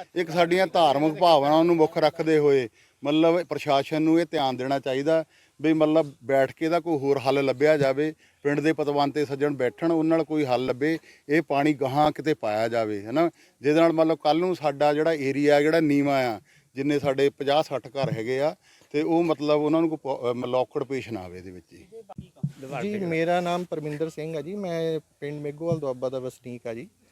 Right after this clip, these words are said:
Speaker 2: ਤੇ ਸਾਡਾ ਜੀ ਮਸਲਾ ਇਹ ਆ ਕਿ ਜੀ ਸਾਡਾ ਜਿਹੜਾ ਪਿੰਡ ਦਾ ਪਾਣੀ ਆ ਨਾ, ਇਹ, ਇਹ ਪਾਈਪਾਂ ਰਾਹੀਂ ਇੱਥੇ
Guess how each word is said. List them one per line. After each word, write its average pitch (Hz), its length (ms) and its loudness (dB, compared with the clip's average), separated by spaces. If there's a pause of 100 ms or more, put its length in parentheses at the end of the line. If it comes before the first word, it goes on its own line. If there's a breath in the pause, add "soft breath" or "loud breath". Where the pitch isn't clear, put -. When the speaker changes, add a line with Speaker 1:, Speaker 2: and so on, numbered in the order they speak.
(300 soft breath)
Speaker 2:
ਤੇ 160 380 -2
ਸਾਡਾ 165 480 -2
ਜੀ 202 120 -6
ਮਸਲਾ 180 460 -4
ਇਹ 185 200 0
ਆ 190 40 0
ਕਿ 202 180 -8
ਜੀ 208 180 -6
ਸਾਡਾ 180 600 -2 (220)
ਜਿਹੜਾ 160 240 -2
ਪਿੰਡ 156 300 -4
ਦਾ 175 120 4
ਪਾਣੀ 147 420 -6
ਆ 127 60 -6
ਨਾ, 127 140 -10 (440 soft breath)
ਇਹ, 170 220 -2 (400)
ਇਹ 165 260 -2
ਪਾਈਪਾਂ 151 420 -2
ਰਾਹੀਂ 147 380 -4 (260)
ਇੱਥੇ 190 360 -6